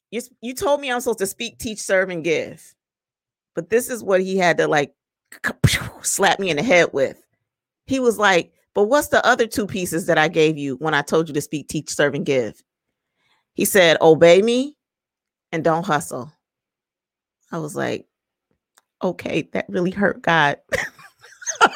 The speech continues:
was like, "All right. All right. Oh, okay. What's that mean?" He's like, "Because when you hustle,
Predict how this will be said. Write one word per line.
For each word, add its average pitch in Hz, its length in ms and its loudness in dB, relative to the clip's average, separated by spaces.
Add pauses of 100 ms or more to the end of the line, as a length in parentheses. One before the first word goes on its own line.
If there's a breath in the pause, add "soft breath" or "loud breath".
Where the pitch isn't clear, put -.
was - 320 0
like, - 340 0 (480)
"All 311 120 -2
right. - 580 -2 (720 loud breath)
All 587 200 4
right. 740 160 -2
Oh, 523 160 8 (200)
okay. 587 640 4 (320 loud breath)
What's 508 160 4
that 539 240 4
mean?" 202 340 0 (1200)
He's 349 160 2
like, 302 180 2
"Because 277 340 0
when 262 200 0
you 269 100 -2
hustle, 190 720 0